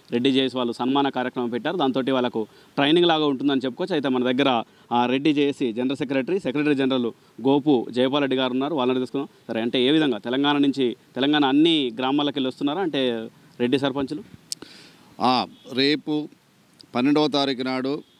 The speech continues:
Speaker 2: పటాన్చెరులోని జిఎంఆర్ గార్డెన్లో తెలంగాణ రాష్ట్రంలో గెలిచినటువంటి రెడ్డి సర్పంచులందరూ, అట్లాగే రెడ్డి బంధువులు సుమారుగా ఒక ఇరవై వేల మంది అక్కడికి హాజరవుతున్నారు.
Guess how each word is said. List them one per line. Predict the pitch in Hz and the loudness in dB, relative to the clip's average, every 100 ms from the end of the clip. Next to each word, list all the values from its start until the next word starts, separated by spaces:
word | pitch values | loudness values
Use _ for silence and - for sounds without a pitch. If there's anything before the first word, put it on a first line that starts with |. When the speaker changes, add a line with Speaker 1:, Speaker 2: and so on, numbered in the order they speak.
| _ _ - | _ _ -8
Speaker 2:
పటాన్చెరులోని | 113 135 135 135 131 127 127 113 | -4 -2 0 0 0 0 -2 -2
జిఎంఆర్ | 101 131 131 123 | 0 2 2 0
గార్డెన్లో | 113 113 113 117 123 175 - - - - - - - - | -2 -4 -2 0 -2 -2 -10 -20 -20 -20 -20 -20 -20 -2
తెలంగాణ | 127 135 151 151 147 143 | 2 4 4 4 2 0
రాష్ట్రంలో | 131 139 - 139 139 | 0 -4 -2 -2 -2
గెలిచినటువంటి | 117 127 123 131 110 123 107 143 - - | -2 -4 -2 -4 -2 -4 -2 -2 -2 -8
రెడ్డి | 123 120 151 | -6 0 0
సర్పంచులందరూ, | 135 117 131 120 117 113 117 120 160 _ | 0 -4 -4 -4 -2 -2 0 -2 -4 _
అట్లాగే | 131 110 156 139 147 127 101 _ _ | -8 0 0 2 0 -2 -4 _ _
రెడ్డి | 120 127 147 | -2 2 2
బంధువులు | 127 123 120 135 175 | 2 0 0 -2 -4
సుమారుగా | - 135 147 147 135 110 - 120 | -2 0 0 0 0 -2 -6 -10
ఒక | 120 | -6
ఇరవై | 117 110 123 | -4 -2 -4
వేల | 117 113 | -2 -2
మంది | 120 131 147 120 95 _ _ - | -2 0 0 0 -4 _ _ -10
అక్కడికి | 101 117 104 | -4 -4 0
హాజరవుతున్నారు. | 110 127 123 117 104 110 135 | 0 0 -4 -6 -6 -4 -4